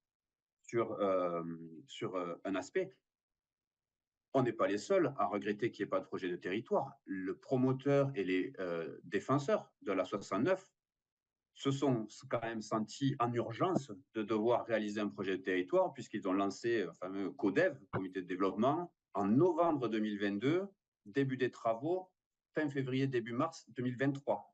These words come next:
hein. Trois mois avant, donc une première réunion, euh, en novembre, puis une en janvier.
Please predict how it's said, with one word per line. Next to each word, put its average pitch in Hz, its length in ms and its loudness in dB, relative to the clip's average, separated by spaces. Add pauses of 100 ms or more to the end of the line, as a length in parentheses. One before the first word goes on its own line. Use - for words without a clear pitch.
hein. 101 60 -16 (260)
Trois 147 260 2
mois 143 360 0
avant, 104 280 0
donc 127 280 -2
une - 80 -12
première 110 260 -2
réunion, 131 420 -2 (540)
euh, 95 480 2
en 98 120 -4
novembre, 135 500 -4
puis 104 140 -4
une 98 100 -2
en 92 80 -6
janvier. 117 500 -2